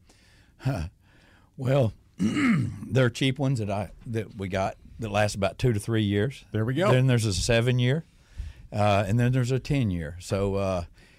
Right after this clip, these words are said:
Speaker 2: But not a
Speaker 1: everything
Speaker 2: nineteen-year. <laughs> Yeah, no, not a
Speaker 1: That's just
Speaker 2: nineteen-year. That's right.
Speaker 1: negligence.
Speaker 2: <laughs> That was, that's right, homeowner negligence. <laughs> That's who I am, baby.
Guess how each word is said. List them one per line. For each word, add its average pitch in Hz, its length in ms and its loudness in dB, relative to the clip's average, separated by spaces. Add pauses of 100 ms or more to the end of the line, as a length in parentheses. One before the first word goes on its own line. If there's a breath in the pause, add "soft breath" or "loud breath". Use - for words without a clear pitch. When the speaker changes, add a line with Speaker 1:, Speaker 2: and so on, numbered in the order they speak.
(300 soft breath)
Speaker 2:
But 110 80 0
not 123 100 4
a - 20 6
Speaker 1:
everything 160 240 6
Speaker 2:
nineteen-year. 139 440 4 (200)
<laughs> 135 200 -2
Yeah, 151 240 0
no, 139 320 0
not 156 120 0
a 175 40 0
Speaker 1:
That's 165 200 2
just 123 280 2
Speaker 2:
nineteen-year. 117 100 2
That's 139 140 2
right. 147 80 2
Speaker 1:
negligence. - 400 -6
Speaker 2:
<laughs> - 60 -20 (120)
That 175 240 0
was, - 160 -2 (260 loud breath)
that's 175 280 0
right, 226 160 2
homeowner 226 460 2
negligence. 180 520 2 (200)
<laughs> 101 160 -8
That's 120 180 0
who 151 100 2
I 151 120 2
am, 139 180 2
baby. 123 300 2